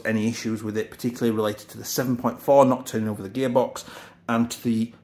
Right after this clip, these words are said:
low, very low F P S, and we're gonna see what we can find. So let's get started then. I'm gonna push this body pin out, get rid of that, and that rail unit will just come forward and off. The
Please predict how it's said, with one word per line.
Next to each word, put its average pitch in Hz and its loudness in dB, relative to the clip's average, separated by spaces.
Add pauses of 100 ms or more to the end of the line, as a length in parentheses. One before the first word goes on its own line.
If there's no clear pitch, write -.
(120)
low, 107 0
very 107 4
low 95 0
F - -10
P - -6
S, 98 -4
and - -12
we're 104 -6
gonna 101 -6
see - -6
what 101 -4
we - -10
can 101 -10
find. 95 -6 (600)
So 143 4 (240)
let's 180 0
get 226 -6
started 185 2
then. 180 6
I'm 139 0
gonna 143 6
push 156 -2
this 156 -2
body 156 2
pin 160 0
out, 156 4 (2000)
get 120 -10
rid 113 -4
of 113 -4
that, 127 2 (320)
and 117 6
that - 2 (140)
rail 123 8
unit 120 8
will 107 2
just 104 -6
come 104 -6
forward 98 0 (100)
and 95 -10 (100)
off. 180 0 (840)
The 120 4